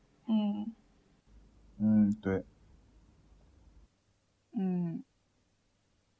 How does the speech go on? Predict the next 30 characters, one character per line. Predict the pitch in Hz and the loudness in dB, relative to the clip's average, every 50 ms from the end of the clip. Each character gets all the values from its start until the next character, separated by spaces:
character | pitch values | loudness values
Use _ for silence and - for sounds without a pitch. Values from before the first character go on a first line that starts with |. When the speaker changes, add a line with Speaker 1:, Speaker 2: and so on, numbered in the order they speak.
| _ _ - | _ _ -2
Speaker 3:
那 | - 226 226 214 214 208 202 202 190 185 185 214 - _ _ _ _ _ _ _ | 0 2 4 4 4 4 2 2 0 0 -2 -4 -8 _ _ _ _ _ _ _
你 | - 214 202 | 4 4 6
当 | 196 233 233 262 | 8 10 8 8
时 | 262 262 240 220 190 190 | 8 8 8 8 8 8
就 | - 233 214 | 6 4 4
是 | 208 214 202 | 4 4 4
有 | 196 180 | 4 4
没 | 170 180 185 | 2 2 4
有 | 190 180 175 165 151 - - - _ _ _ _ _ | 4 4 4 4 2 -2 -4 -10 _ _ _ _ _
和 | - - - 214 190 175 170 165 170 170 175 175 175 - _ _ _ _ _ _ _ - | -14 -4 2 4 4 6 6 4 4 4 2 0 -2 -4 _ _ _ _ _ _ _ -2
奈 | 214 220 208 196 | 2 6 6 8
良 | 190 185 180 185 | 8 8 6 4
女 | 180 180 | 4 2
子 | 185 - 175 | 0 0 2
大 | - 190 180 | 4 6 6
学， | 180 180 - 170 156 | 4 4 4 2 2
就 | 190 185 | 2 2
是 | 185 190 | 0 0
本 | 175 - 190 160 156 | 2 4 2 2 2
校 | 175 - 208 196 | 2 4 4 6
的 | 185 180 | 6 4
那 | 175 180 180 180 | 4 2 2 0
些 | - - 180 170 165 160 165 - _ _ _ _ _ - | 0 2 2 2 2 2 0 -4 _ _ _ _ _ 2
日 | - 214 | 6 6
本 | 196 190 175 165 | 6 6 4 0
学 | 170 - 160 143 | 0 0 0 0
生 | 165 - 175 151 151 151 156 - - - | 0 -2 -4 -4 -4 -4 -6 -8 -6 2
交 | - 175 175 175 | 4 4 6 6
流 | 180 165 135 131 | 4 2 0 -2
呢？ | 131 120 | -8 -8